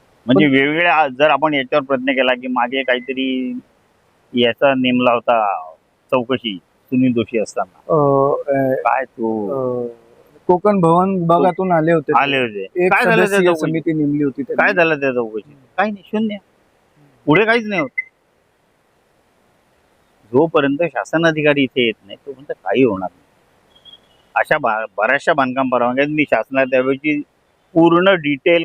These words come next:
Speaker 1: कागदोपत्रासमेत तक्रारी पाठवलेल्या आहेत की यूडीसीपीआरचं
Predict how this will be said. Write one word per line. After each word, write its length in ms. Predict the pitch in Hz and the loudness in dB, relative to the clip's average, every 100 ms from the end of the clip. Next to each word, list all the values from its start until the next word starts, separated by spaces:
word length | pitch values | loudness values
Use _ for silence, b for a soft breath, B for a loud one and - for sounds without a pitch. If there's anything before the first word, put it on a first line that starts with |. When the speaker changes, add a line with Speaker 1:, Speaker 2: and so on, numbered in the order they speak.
| - | 0
Speaker 1:
कागदोपत्रासमेत 1000 | 123 123 143 139 127 139 - 127 127 | -2 0 -2 -2 -2 -2 -2 -2 -2
तक्रारी 460 | 143 - 104 110 113 | -2 -4 0 0 2
पाठवलेल्या 540 | 104 95 98 95 90 | 0 -2 -2 -2 -2
आहेत 80 | 87 - _ _ _ _ - | -6 -10 _ _ _ _ -2
की 160 | 135 | 2
यूडीसीपीआरचं 840 | 127 127 143 135 127 123 123 117 139 | 4 2 0 -2 -2 0 0 -2 -10